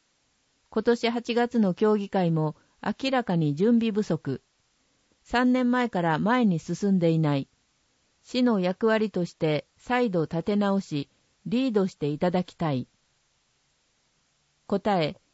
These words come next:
障害福祉推進の中核となる協議会であるので、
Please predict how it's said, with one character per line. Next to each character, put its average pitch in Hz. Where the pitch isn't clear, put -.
障 240
害 254
福 247
祉 196
推 220
進 214
の 208
中 233
核 233
と 220
な 220
る 156
協 220
議 202
会 175
で 151
あ 165
る 165
の 151
で、 139